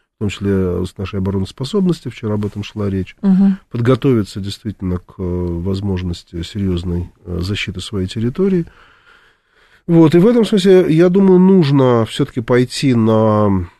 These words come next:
Speaker 1: это перемирие или мир, скорее всего, может быть, даже уже и мир, потому что, возможно, ту цену, которую Россия запросит за это, она будет довольно большой.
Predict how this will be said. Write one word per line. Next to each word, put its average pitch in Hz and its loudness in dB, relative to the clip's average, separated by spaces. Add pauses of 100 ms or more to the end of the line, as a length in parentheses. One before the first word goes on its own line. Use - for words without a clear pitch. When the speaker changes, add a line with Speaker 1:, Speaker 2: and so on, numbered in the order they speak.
(140)
Speaker 1:
это 110 -2
перемирие 165 2
или 104 0
мир, 139 2
скорее 131 -4
всего, 123 -6
может 117 0
быть, 104 -2
даже 95 -2
уже 90 -2
и - 0
мир, 143 0
потому 107 -8
что, - -10
возможно, 110 -2
ту - -10
цену, 107 -2
которую 92 -4
Россия 98 -6
запросит 101 -4
за 85 -10
это, 80 -6
она 139 -2
будет 135 -4
довольно 98 -2
большой. 87 -8